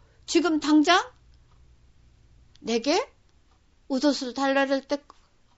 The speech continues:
속옷을 주고, 지금 당장 오리를 가자 할 때 십리를 가고,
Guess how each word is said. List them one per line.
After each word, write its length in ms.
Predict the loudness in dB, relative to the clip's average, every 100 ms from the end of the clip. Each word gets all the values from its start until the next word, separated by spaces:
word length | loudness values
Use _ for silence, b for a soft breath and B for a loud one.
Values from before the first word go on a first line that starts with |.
| _ _ _ _ -10
속옷을 500 | -4 -2 -2 -4 -8
주고, 460 | -8 -8 -10 -18 -20 _ _ _ _ _ _ _ _ _ _ _ -14
지금 320 | -4 -2 0 -2
당장 500 | -2 -4 -2 -2 -4 _ _ _ _ _ _ _ _ _ _ _ _ _ _ _ _
오리를 460 | 4 4 6 2 -2
가자 280 | -2 0 0
할 120 | 0
때 100 | -4
십리를 560 | -6 -2 0 0 0 -6
가고, 440 | -10 -16 -16 -18